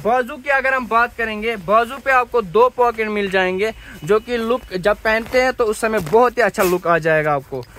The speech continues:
ये बाजू के ऊपर दो pocket दिया गया है with zip और यहाँ पे आपको velcro दिया गया है। कोई भी ने-, monogram लगा सकते हैं आप, कोई भी, अ, जो भी monogram होगा flag लगा सकते हैं। और बाजू के ऊपर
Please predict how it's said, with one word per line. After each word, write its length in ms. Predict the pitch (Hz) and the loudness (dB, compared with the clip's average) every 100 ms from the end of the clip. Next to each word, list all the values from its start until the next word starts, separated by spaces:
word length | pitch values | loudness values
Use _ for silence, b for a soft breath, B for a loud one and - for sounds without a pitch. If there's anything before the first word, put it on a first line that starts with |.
| B B B - | B B B -8
ये 120 | 185 220 | -4 0
बाजू 380 | 196 233 233 | 2 2 0
के 140 | 254 262 | -6 -6
ऊपर 220 | 247 240 | -2 -2
दो 220 | 190 233 | 0 0
pocket 360 | 247 254 240 226 | 2 -2 -2 -4
दिया 240 | 226 220 | -2 0
गया 140 | 208 208 | 2 0
है 80 | |
with 380 | 190 226 175 156 | 0 -6 -6 -6
zip 440 | 233 277 - - 202 | -6 -8 -14 -12 -6
और 120 | 202 | -2
यहाँ 260 | 226 262 | 0 0
पे 120 | 247 247 | 0 0
आपको 340 | 233 226 214 | 0 -2 -2
velcro 420 | 214 233 226 247 | 2 0 -2 -8
दिया 240 | 220 233 220 | -2 0 0
गया 200 | 214 208 | 0 0
है। 60 | - | -2
कोई 260 | 226 269 285 | -6 -4 -4
भी 160 | 277 | -4
ने-, 720 | 269 240 233 220 208 196 180 175 | -2 0 0 -2 -4 -8 -14 -6
monogram 580 | 190 226 247 247 247 | -2 0 0 0 0
लगा 300 | 220 208 233 | 0 0 0
सकते 320 | 240 233 - 214 | 0 -6 -4 0
हैं 80 | |
आप, 160 | 202 196 - | 0 0 -4
कोई 220 | 226 247 | -6 -6
भी, 220 | 240 247 | -8 -10
अ, 40 | 226 B B 180 185 185 185 | -10 B B -6 -4 -4 -4
जो 240 | 170 226 | -4 -6
भी 160 | 240 294 | -6 -8
monogram 580 | 262 247 247 226 233 226 | -6 -4 -4 -4 -4 -2
होगा 360 | 208 208 214 | -4 -4 -4
flag 480 | 220 - 226 247 247 | -6 -6 0 0 0
लगा 260 | 233 226 220 | -2 0 0
सकते 340 | - 254 - | -2 -4 -6
हैं। 380 | 202 - - - | -12 -10 -6 -4
और 80 | - | -2
बाजू 400 | - 226 233 254 | 0 2 0 -4
के 140 | 262 | -6
ऊपर 380 | 240 220 233 | -6 -4 -4